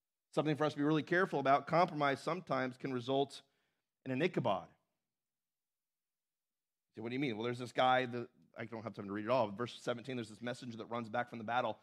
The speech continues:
has to go tell everybody what took place, right? We got our rear ends kicked. Even with the ark, we lost. And guess what?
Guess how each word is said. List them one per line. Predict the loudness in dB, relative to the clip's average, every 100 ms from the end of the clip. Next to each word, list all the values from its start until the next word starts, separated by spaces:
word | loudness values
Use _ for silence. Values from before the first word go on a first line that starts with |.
| _ -4
has | -4
to | -2
go | -2
tell | 2 2
everybody | 2 0
what | -2 -4
took | -10 -2
place, | -2 -2 -4
right? | -2 -2
We | -2
got | -2 0
our | 0 -2 _ _ _
rear | -2 0
ends | 0 -2
kicked. | -6 -12 -12 -20 _ _ _ -2
Even | 0 4
with | 4 4
the | 2
ark, | 0 -2 -8 _
we | -6 -2
lost. | -2 -2 -8 -20 _ _ _ _ _
And | -2
guess | 0 0 6
what? | 6 6